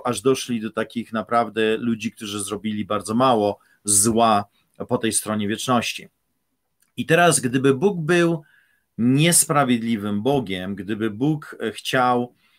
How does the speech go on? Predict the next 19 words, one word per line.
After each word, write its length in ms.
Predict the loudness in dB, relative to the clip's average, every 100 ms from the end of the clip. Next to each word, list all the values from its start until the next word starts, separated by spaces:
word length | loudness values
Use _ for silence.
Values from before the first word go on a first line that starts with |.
| _ -12
w 80 | -2
jakiś 440 | 0 0 -2 0
sposób 840 | 0 2 2 4 2 0 -2 -6 -8
zrobić 580 | -4 0 0 0 -6
taki 260 | -4 -4 -2
system 680 | 2 4 4 2 2 0 -2
inny, 580 | -2 0 0 2 0 -2 _ _ _ _ -4
nie 360 | 2 4 4
zapraszający 1120 | 4 2 2 0 0 0 2 2 2 2 0 -2
tych 240 | -4 -4
dobrych, 420 | 2 2 2 -2
tych 220 | -2 -4 -2
złych, 580 | -2 4 6 6 0 _ _ _ _ _
e, 400 | -6 -2 -2 -2
do 180 | -2 0
swojego 340 | 0 0 -2
królestwa 520 | -2 2 2 2 -2
z 80 | 0
łaski, 640 | 4 4 4 0 0 -2